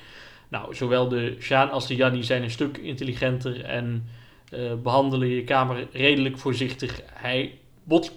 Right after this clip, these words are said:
zeker wel eens ergens tegenaan, maar de intelligentie is groot genoeg van deze stofzuigers om al te veel botsgeweld te voorkomen. En dat is dus aan de voorkant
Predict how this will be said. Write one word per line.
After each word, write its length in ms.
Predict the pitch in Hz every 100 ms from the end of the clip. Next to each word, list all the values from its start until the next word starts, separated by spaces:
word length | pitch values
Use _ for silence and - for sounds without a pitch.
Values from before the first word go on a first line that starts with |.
| -
zeker 320 | 143 156 160
wel 120 | 143
eens 200 | 139 127
ergens 300 | - 131 127
tegenaan, 680 | 123 131 120 - 127 123 127
maar 400 | 123 123 120 120 - - - - -
de 140 | 143 151
intelligentie 760 | 143 143 127 139 139 139 139
is 260 | 147 - -
groot 280 | - 139 139
genoeg 380 | 131 127 127 -
van 140 | 127
deze 220 | 123 117
stofzuigers 800 | 120 135 127 123 117 117 113 -
om 440 | - 120 120 117 117 - - - _ - -
al 220 | 160 147
te 80 | 131
veel 380 | 117 131 127 127
botsgeweld 840 | 135 135 - 123 117 113 113 - -
te 260 | - 117 113 117 -
voorkomen. 680 | - 123 113 131 120 127 226 - - - - - - - _ _
En 680 | - 165 165 160 160 156 151
dat 220 | 170 170
is 180 | 139 -
dus 260 | 131 123 -
aan 220 | 127 123
de 200 | 120 - -
voorkant 760 | - - 240 233 208 196 190 -